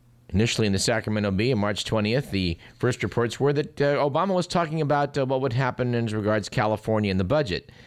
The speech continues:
But the next day, the focus had shifted to the fact that, uh, Obama had made a joke that was not appreciated in some circles.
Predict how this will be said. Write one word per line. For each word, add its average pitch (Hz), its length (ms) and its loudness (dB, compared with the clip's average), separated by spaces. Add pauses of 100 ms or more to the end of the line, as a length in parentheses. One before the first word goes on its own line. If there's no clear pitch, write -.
(360)
But 135 100 2
the 160 60 2
next 262 280 0
day, 123 340 2
the - 100 0
focus 139 400 -2
had 113 140 -2
shifted 135 260 0
to 113 80 -2
the 107 100 0
fact 120 340 0
that, 104 260 -2
uh, 101 180 2 (420)
Obama 127 280 2
had 127 120 -2
made 123 140 0
a 117 80 0
joke 165 400 0
that - 140 -8
was 92 140 -6
not 165 200 2
appreciated 143 640 0
in 107 100 0
some 120 260 0
circles. - 720 -2